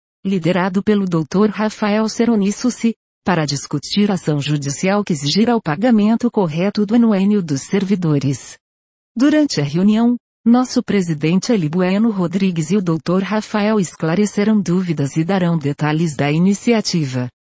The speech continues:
É fundamental destacar que todos os servidores associados ao sindicato terão assessoria jurídica gratuita para essa ação.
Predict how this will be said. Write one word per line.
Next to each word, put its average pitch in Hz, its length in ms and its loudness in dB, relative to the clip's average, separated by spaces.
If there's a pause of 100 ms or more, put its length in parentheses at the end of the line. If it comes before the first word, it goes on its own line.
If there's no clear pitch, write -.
(440)
É 247 100 4
fundamental 196 760 0
destacar 185 640 -2
que 254 120 -2
todos 240 360 2
os 214 100 -2
servidores 208 840 0
associados 156 800 -2
ao 139 120 -2
sindicato 160 680 -2
terão 180 320 0
assessoria 175 680 -2
jurídica 185 640 -2
gratuita 202 680 0
para 202 220 0
essa 220 260 -2
ação. 139 460 -2